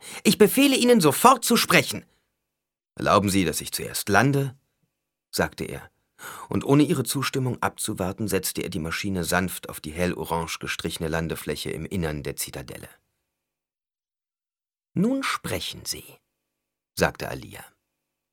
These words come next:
„Ich sagte ihm, dass es die schwierigste Aufgabe im Universum sein kann, sich selbst zu ertragen.“ Sie schüttelte den Kopf. „Das ist, das ist“ „eine bittere Pille“,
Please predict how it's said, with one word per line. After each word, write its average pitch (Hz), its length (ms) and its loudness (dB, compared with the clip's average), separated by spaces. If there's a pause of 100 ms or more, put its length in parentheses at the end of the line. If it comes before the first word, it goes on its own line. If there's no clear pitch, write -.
(1200)
„Ich - 140 0
sagte 117 300 4
ihm, 117 200 0
dass 120 160 -2
es 104 100 -6
die 92 120 -4
schwierigste 107 640 0
Aufgabe 92 460 2
im 101 140 -2
Universum 87 640 0
sein 78 260 0
kann, 82 240 -6
sich - 200 -6
selbst - 460 -4
zu - 100 -8
ertragen.“ - 540 -12 (1700)
Sie 71 100 -4
schüttelte 92 400 -2
den 60 140 -10
Kopf. - 380 -12 (1000)
„Das - 180 -4
ist, - 220 -6 (720)
das - 420 -2
ist“ - 260 -4 (960)
„eine 127 200 6
bittere 87 360 -2
Pille“, - 400 -10